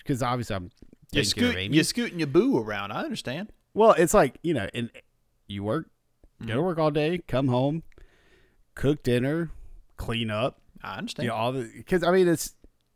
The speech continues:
Speaker 1: you know, I tell, I'm like, "Sit on that couch and don't move,"
Speaker 2: Mm-hmm.
Speaker 1: because your ankle's not gonna get better if you get up and move around.
Speaker 2: Get out, get off that,
Speaker 1: So
Speaker 2: get off the thing, girl.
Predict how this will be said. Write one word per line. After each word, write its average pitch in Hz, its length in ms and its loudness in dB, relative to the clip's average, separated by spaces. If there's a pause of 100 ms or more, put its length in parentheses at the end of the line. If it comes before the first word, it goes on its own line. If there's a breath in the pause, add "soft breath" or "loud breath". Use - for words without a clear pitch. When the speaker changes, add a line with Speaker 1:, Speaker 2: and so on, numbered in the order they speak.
(200)
Speaker 1:
you 269 120 -6
know, 127 180 -6
I 170 160 8
tell, 202 220 6
I'm 165 160 4
like, 139 180 -2
"Sit 160 300 -2
on 185 100 0
that 220 160 0
couch 110 240 -4
and 117 100 -8
don't 139 160 -4
move," 254 320 -6
Speaker 2:
Mm-hmm. 117 140 -4
Speaker 1:
because 127 340 0
your 117 280 -4
ankle's 160 400 0
not 104 360 -2
gonna 165 140 -2
get 165 160 -2
better 131 400 0 (180)
if 113 160 -10
you 117 260 -6 (280)
get 123 140 -4
up 120 160 -4
and 117 80 -2
move 123 200 -6
around. 135 400 -4
Speaker 2:
Get 95 120 -6
out, 101 100 -8 (100)
get 107 140 -8
off 110 140 -6
that, 120 180 -6
Speaker 1:
So 85 240 -4
Speaker 2:
get 110 140 -6
off 120 100 -8
the - 100 -14
thing, 202 200 -4
girl. 202 180 -8